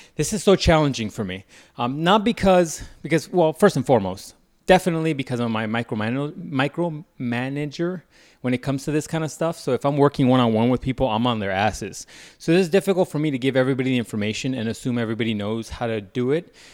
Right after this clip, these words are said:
because it's, it's all upon me to be able to tell you how these protocols work. Um, a little, a little, a little nerve-wracking,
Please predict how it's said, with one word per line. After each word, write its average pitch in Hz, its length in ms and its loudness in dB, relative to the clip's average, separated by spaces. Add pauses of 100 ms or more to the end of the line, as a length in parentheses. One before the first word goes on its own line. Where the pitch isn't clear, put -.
(140)
because 117 240 -6
it's, - 240 -12
it's 127 240 -10
all 131 240 0
upon 123 340 -2
me 127 220 0
to 107 100 -8
be 110 120 -4
able 107 120 -2
to 98 80 -10
tell 117 160 -4
you 101 120 -4
how 95 280 -4
these 104 180 -6
protocols 98 480 -4
work. 98 360 -6 (400)
Um, 113 360 -10 (300)
a 151 60 -10
little, 185 280 -2
a 165 40 -4
little, 185 340 -2
a 170 40 -6
little 170 200 -4
nerve-wracking, 123 560 -4